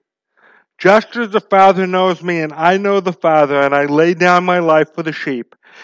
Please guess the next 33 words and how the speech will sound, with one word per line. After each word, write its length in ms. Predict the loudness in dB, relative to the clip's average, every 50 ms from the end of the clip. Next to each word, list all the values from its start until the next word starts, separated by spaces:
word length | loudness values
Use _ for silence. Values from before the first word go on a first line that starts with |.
| -20 -16
And 120 | -8 -4 0
I 140 | 2 2 2
have 280 | 2 2 0 -2 -2 -4
other 320 | -2 -2 0 0 0 -2 -2
sheep 440 | -4 -4 -4 -2 -2 -4 -4 _ -4
that 120 | -4 -2
are 80 | -4 -4
not 320 | -2 0 2 2 2 2
of 140 | -2 -2 -4
the 100 | -6 -8
fold. 500 | -4 _ 2 2 2 2 0 -2 -6 -12 _ _ _ -20 -20 -20 -10 -10
I 80 | -8
must 220 | -6 -6 -8 -8 -10 _ _
bring 300 | -2 -2 0 0 -2 -4
them 160 | -4 -2 0
also, 560 | 0 0 0 -2 -4 -4 -2 0 0 0 -2 -6 -14 -20 -16 -16
and 340 | -16 -16 -18 -20 _ _ _
they 520 | 2 2 4 4 4 2 2 0 -2 -6 _ _ _
will 280 | -18 -16 -16 -16 -10 -6
listen 520 | -6 -6 -6 -8 -10 -10 -10 -10 -10 -14 -18 -20 _ _
to 100 | -14 -12
my 240 | -10 -10 -10 -10 -10
voice. 680 | -10 _ -4 -2 0 0 -2 -2 -6 -10 -18 -20 -20 _ _ _ _ _ _ _ _
So 480 | -20 -20 -2 2 4 4 4 4 2 0
there 380 | -2 -2 -2 0 0 0 -2 -2
will 260 | -4 -6 -6 -6 -6
be 260 | -6 -6 -6 -6 -6
one 380 | -8 -4 -4 -2 -2 -4 -6 -12 _
flock, 480 | -6 -2 0 0 0 -2 -4 _ _ _ _ _ _ _ _ _ _
one 440 | _ -8 -6 -6 -6 -6 -8 -14 -20 _ _ _ _ _
shepherd." 680 | -20 -14 -8 -6 -6 -6 -6 -10 -14 -14 -14 -18 -20 _ _ _ _ _ _ _ _ _ _ _ _ _ _ _ _ _ _ _ _ _ _ _ _ _ _ _ _ _ _ _ _ _ _ _ _ _ _
My 200 | -2 0 0 0
sheep 640 | -2 -6 -8 -4 2 2 2 2 2 -2 -4 _